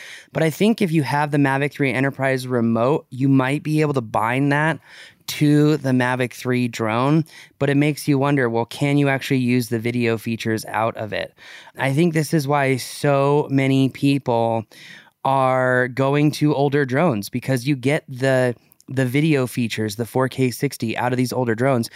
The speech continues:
and you also get the autonomous missions. And D J I has segregated this and said, "No, no, no, if you want mapping missions, Mavic three Enterprise. If you want video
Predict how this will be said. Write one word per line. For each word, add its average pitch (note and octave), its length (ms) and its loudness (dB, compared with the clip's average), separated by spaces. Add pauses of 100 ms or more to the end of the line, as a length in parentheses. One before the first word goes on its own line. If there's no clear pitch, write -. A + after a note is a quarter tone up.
(260)
and C#3+ 160 2
you D3 300 4
also C3+ 380 0
get A2+ 280 -4
the A#2+ 140 -4
autonomous A2+ 640 -4
missions. G2+ 480 -6 (380)
And C3 180 0
D C#3+ 140 2
J C3+ 220 0
I A#2+ 120 0
has B2 240 -4
segregated C3 560 0
this A#2 240 -2
and A#2+ 100 -4
said, B2 200 -2
"No, F3+ 160 4
no, G3 100 4
no, E3 240 2
if C#3+ 100 -4
you F3 120 0
want E3+ 200 0
mapping E3 300 0
missions, D3+ 380 0
Mavic C#3 280 -2
three C#3 200 0
Enterprise. E3 560 0 (680)
If D3 220 0
you E3 200 4
want D#3 380 2
video C3 840 2